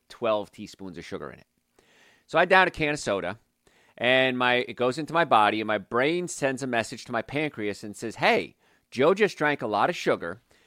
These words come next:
Hey, pancreas, release something called insulin." So the pancreas says, "Yes, sir,"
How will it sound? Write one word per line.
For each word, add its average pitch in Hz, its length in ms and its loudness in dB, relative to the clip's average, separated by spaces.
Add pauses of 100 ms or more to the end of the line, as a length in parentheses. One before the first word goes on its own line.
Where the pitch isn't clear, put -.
Hey, 143 120 -2
pancreas, 151 640 0
release 139 420 -6
something 147 420 -2
called 123 360 -2 (120)
insulin." 127 600 -4 (1120)
So - 120 -8
the 120 60 -4
pancreas 156 420 0
says, 135 300 0 (120)
"Yes, 135 180 -2
sir," 196 320 8